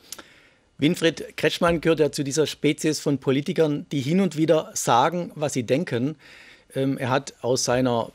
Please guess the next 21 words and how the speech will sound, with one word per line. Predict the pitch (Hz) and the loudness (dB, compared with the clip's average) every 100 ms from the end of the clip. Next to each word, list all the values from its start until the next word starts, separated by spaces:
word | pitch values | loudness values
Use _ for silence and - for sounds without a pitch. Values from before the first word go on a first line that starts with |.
| - | -8
ähm, | 127 120 117 113 110 - - - - - - | -6 -4 -4 -6 -8 -12 -16 -18 -20 -20 -20
Achtung | - - - - 160 131 | -4 -4 -2 0 0 0
für | 123 | -2
die | 107 | -4
Bundeskanzlerin | 120 120 - 120 117 117 113 123 | -2 -2 -2 -4 -4 -2 -2 -2
nie | 131 147 | -2 -2
ein | 175 120 | -2 -4
Hehl | 107 113 143 | -2 -2 0
gemacht | 165 156 170 - - - | -2 -4 -6 -8 -18 -8
und | 135 135 131 - - - - - | -2 -2 -2 -6 -20 -20 -20 -8
insofern | 127 127 139 123 | -4 0 0 2
passt | 151 - | -2 -2
diese | 143 117 | -4 -2
jüngste | 110 139 - 107 | 0 0 0 -2
Äußerung | 104 120 104 107 | -2 -2 -4 -4
natürlich | 95 - 107 110 | -6 -4 -4 -6
zu | - | -8
seiner, | 101 98 101 98 92 95 - | -6 -4 -2 -4 -6 -10 -14
zu | 107 | -10
seiner | 98 101 | -8 -8
Politik. | - 107 98 143 139 | -6 -8 -4 -6 -8